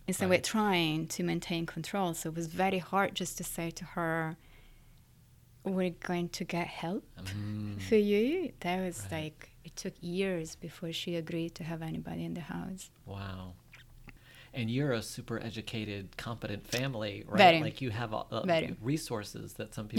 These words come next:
Speaker 1: Yes.
Speaker 2: don't have.
Speaker 1: Hundred
Speaker 2: And
Speaker 1: percent,
Speaker 2: it's
Speaker 1: yes.
Speaker 2: still, uh, it still sounds like a very painful ordeal.
Speaker 1: Oh my
Speaker 2: Right?
Speaker 1: g-,
Speaker 2: Yeah.
Speaker 1: yes, of course. I, I
Speaker 2: Yeah.
Speaker 1: think education has nothing to do with,
Speaker 2: Yeah.
Speaker 1: right? You, you're just completely unprepared.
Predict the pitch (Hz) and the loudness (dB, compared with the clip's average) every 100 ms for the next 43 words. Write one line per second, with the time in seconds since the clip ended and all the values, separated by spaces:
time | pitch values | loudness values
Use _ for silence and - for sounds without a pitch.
0 | 98 98 101 - 143 143 110 104 - 190 | 4 2 -2 -4 -4 -2 -4 -8 -4 0
1 | 185 175 120 117 156 - 160 - 151 120 | 0 0 0 0 -2 -4 -4 2 2 2
2 | 110 - - - - - 110 101 104 98 | -4 -12 -18 -20 -20 -14 -8 -8 -8 -10
3 | - 120 110 - 104 101 - 104 101 - | -8 -6 -6 -6 -8 -10 -6 -4 -6 -6
4 | 101 98 - 98 - - 92 - 95 95 | -10 -10 -8 -10 -10 -10 -12 -10 -10 -10
5 | - - - - - - - 214 180 - | -12 -14 -16 -16 -16 -8 0 4 4 4
6 | 175 220 185 175 - - - - 180 180 | 2 2 0 -2 -4 -6 -10 -6 -4 -2
7 | 180 196 185 190 185 175 160 165 160 160 | 0 2 2 2 0 0 -4 -4 -2 -2
8 | 165 156 - 156 151 160 151 151 160 156 | -2 -4 -4 -6 -6 -8 -8 -8 -8 -6
9 | 160 156 160 - - - - 110 98 92 | -6 -8 -10 -18 -20 -20 -12 -10 -8 -10
10 | - 170 160 151 170 175 165 - 156 - | -6 -4 -2 -2 -2 -2 2 0 0 -4
11 | - 160 185 175 165 160 - 156 160 160 | -4 -2 0 0 0 -2 -6 -6 -6 -6
12 | 160 | -8